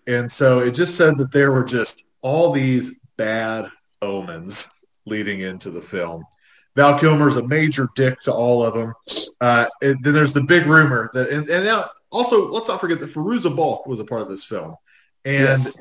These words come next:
Speaker 1: she, she really befriended Richard Stanley and stood by him and defended him. And so it's nice to have her voice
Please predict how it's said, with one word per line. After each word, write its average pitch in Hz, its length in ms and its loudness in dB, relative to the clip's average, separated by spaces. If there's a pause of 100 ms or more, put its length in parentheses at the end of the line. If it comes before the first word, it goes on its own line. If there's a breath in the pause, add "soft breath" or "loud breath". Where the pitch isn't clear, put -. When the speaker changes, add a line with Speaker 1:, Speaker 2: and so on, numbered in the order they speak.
(160)
Speaker 1:
she, 190 520 -6
she 196 220 -6
really 165 280 2
befriended 143 400 -4
Richard 135 300 -8
Stanley 127 460 -6
and 107 100 -10
stood 143 220 -6
by 127 200 -4
him 117 240 -8
and 104 80 -12
defended 117 400 -10
him. 113 160 -10
And 101 100 -16
so 117 220 -6
it's 113 100 -10
nice 156 200 -6
to 127 100 -6
have 123 160 -6
her 123 240 -6
voice 113 400 -10